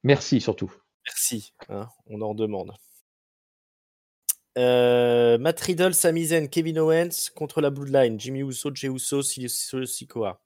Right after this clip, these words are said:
Speaker 2: Sikoa.
Speaker 1: Sikoa.
Speaker 2: Voilà, trois contre
Speaker 1: Euh,
Speaker 2: trois, les gentils contre
Speaker 1: ouh.
Speaker 2: les méchants. Qu'est-ce qu'on fait avec ça ?
Speaker 1: Les gentils de, de Raw versus les méchants de SmackDown en plus.
Speaker 2: Mm.
Speaker 1: Euh, donc en théorie,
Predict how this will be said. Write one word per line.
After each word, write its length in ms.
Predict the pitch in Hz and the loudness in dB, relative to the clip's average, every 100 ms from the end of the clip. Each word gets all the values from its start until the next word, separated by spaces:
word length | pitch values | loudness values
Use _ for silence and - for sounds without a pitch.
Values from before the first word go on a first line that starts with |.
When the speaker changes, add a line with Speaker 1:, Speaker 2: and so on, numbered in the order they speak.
| _ _ _ _ | _ _ _ _
Speaker 2:
Sikoa. 1120 | - - 117 117 113 113 110 107 - 104 101 - _ _ - | -20 -12 -8 -6 -6 -8 -10 -12 -16 -14 -16 -18 _ _ -8
Speaker 1:
Sikoa. 880 | - 131 135 127 131 120 127 104 - - _ _ _ _ | -2 0 0 8 8 8 6 6 2 -12 _ _ _ _
Speaker 2:
Voilà, 320 | 113 113 101 - _ | 0 0 -2 -8 _
trois 180 | - 147 | -4 -2
contre 200 | 147 123 | -2 2
Speaker 1:
Euh, 80 | 104 | 8
Speaker 2:
trois, 280 | 135 143 143 | 10 8 6
les 100 | 139 | 0
gentils 280 | - _ - | -4 _ 4
contre 160 | 226 190 | 8 8
Speaker 1:
ouh. 40 | |
Speaker 2:
les 60 | 120 | 6
méchants. 280 | 113 95 95 _ - - _ _ _ - | -4 -12 -14 _ -20 -20 _ _ _ -16
Qu'est-ce 160 | 135 | -14
qu'on 100 | - | -14
fait 140 | 117 107 | -10 -10
avec 120 | 98 | -8
ça ? 180 | 98 92 _ _ _ _ 262 | -14 -18 _ _ _ _ 4
Speaker 1:
Les 220 | 127 139 | 8 10
gentils 400 | 147 143 - 160 | 10 6 4 4
de, 420 | 135 120 117 117 | 10 10 10 8
de 100 | 110 | 8
Raw 320 | 123 107 151 147 | 8 10 8 8
versus 420 | 131 117 131 - | 6 4 -4 0
les 80 | 123 | 2
méchants 320 | 127 127 135 | 4 4 2
de 60 | |
SmackDown 500 | 120 117 113 120 147 | 2 0 2 4 4
en 80 | 131 | 0
plus. 400 | 113 135 165 - _ 139 | 0 -2 -2 -10 _ -6
Speaker 2:
Mm. 60 | 143 - - - - - 117 | -6 -8 -18 -18 -18 -4 2
Speaker 1:
Euh, 200 | 107 107 | 6 6
donc 240 | 113 - - | 4 0 4
en 140 | 165 180 | 8 10
théorie, 720 | 185 190 180 175 180 160 | 12 12 12 12 12 8